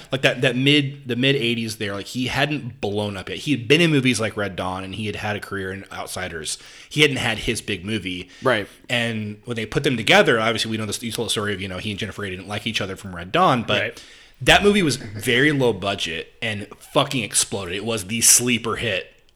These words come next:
Speaker 1: of that year.
Speaker 3: The, the writer lady of that is still making millions of dollars off that movie to
Speaker 1: Yeah.
Speaker 3: this day.
Speaker 1: And it's, it's, it's one of the most influential films, I think, in especially the eighties. Like, you talk about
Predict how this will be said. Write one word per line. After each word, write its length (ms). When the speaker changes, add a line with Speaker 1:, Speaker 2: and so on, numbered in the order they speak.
Speaker 1:
of 180
that 220
year. 360
Speaker 3:
The, 560
the 80
writer 440
lady 260
of 140
that 160
is 100
still 240
making 320
millions 260
of 60
dollars 260
off 140
that 140
movie 200
to 60
Speaker 1:
Yeah. 140
Speaker 3:
this 180
day. 460
Speaker 1:
And 100
it's, 160
it's, 200
it's 280
one 160
of 160
the 140
most 260
influential 500
films, 280
I 60
think, 360
in 240
especially 320
the 140
eighties. 400
Like, 120
you 80
talk 140
about 180